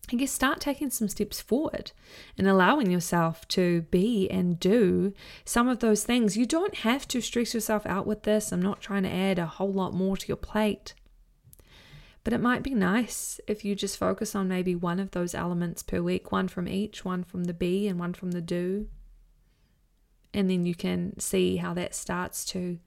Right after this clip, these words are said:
increase the prosperity in your life overall. So good luck with that exercise, and well done to those of you who were able to do it live as you're listening to the episode.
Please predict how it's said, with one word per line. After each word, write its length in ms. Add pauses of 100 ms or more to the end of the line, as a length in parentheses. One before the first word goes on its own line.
(920)
increase 500
the 120
prosperity 920 (360)
in 140
your 120
life 360
overall. 600 (1400)
So 160
good 220
luck 640
with 140
that 140
exercise, 1080 (480)
and 180
well 220
done 480
to 100
those 240
of 140
you 180
who 160
were 120
able 260
to 140
do 200
it 460 (420)
live 480
as 160
you're 100
listening 360
to 100
the 100
episode. 540